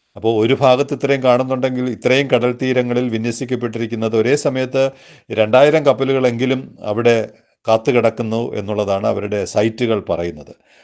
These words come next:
ട്രാക്കിംഗ് സൈറ്റുകൾ നൽകുന്നത്. ഷാങ്ഹായിയും സിംഗപ്പൂരും ഒക്കെ ഇത്രയധികം കപ്പലുകളാണ് വെയിറ്റിങ്ങിൽ. അപ്പോൾ ഒരു വശത്താണ് നമ്മൾ ഈ കാണുന്ന അൻപതും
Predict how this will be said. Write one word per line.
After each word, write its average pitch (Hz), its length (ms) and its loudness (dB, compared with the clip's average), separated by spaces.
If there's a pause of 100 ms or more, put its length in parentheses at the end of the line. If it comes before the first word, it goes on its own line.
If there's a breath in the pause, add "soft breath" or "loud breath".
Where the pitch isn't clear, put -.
(220 soft breath)
ട്രാക്കിംഗ് 107 380 -2
സൈറ്റുകൾ 101 360 -2
നൽകുന്നത്. 80 520 -10
ഷാങ്ഹായിയും 110 680 0
സിംഗപ്പൂരും 110 520 -2
ഒക്കെ 117 200 -4 (520 soft breath)
ഇത്രയധികം 131 680 2
കപ്പലുകളാണ് 113 720 0
വെയിറ്റിങ്ങിൽ. 104 540 -4 (960)
അപ്പോൾ 101 220 -4 (180)
ഒരു 104 220 -2
വശത്താണ് 117 520 2
നമ്മൾ 107 220 -4
ഈ 107 60 -4
കാണുന്ന 101 300 -2
അൻപതും 98 400 -4